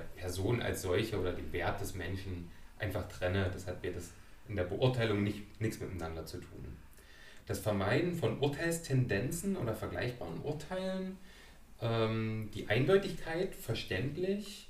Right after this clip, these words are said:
ähm, machen und eine einde-, eindeutige Ursachenbeschreibung anfertigen, dass es auch nachvollziehbar ist. Ähm, ökonomisch und praktikabel, ähm, sollte es sein und, äh, vielseitig anwendbar, ne, dass eben zum Beispiel ein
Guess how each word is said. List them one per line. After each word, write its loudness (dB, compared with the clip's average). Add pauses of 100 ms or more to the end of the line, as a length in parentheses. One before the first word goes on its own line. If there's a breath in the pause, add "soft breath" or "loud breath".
(400)
ähm, 2
machen 0 (140)
und 0
eine 0
einde-, 2 (160)
eindeutige 4
Ursachenbeschreibung 2
anfertigen, -2
dass -2
es -6
auch -4
nachvollziehbar 0
ist. -6 (800 loud breath)
Ähm, 0
ökonomisch 2
und 0
praktikabel, 6
ähm, 4
sollte 2
es 4
sein 4
und, -2
äh, 0
vielseitig 6
anwendbar, 2
ne, 2
dass -2
eben -2
zum -6
Beispiel -4
ein -2